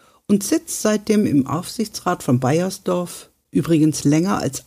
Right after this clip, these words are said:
alle anderen aktuellen Aufsichtsratsmitglieder.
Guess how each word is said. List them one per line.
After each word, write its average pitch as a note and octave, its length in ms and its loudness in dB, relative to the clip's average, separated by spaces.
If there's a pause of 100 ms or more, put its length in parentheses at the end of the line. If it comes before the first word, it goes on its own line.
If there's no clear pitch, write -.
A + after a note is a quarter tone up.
alle G3+ 280 2
anderen E3 520 -4
aktuellen F3 680 -4
Aufsichtsratsmitglieder. C3 1400 -6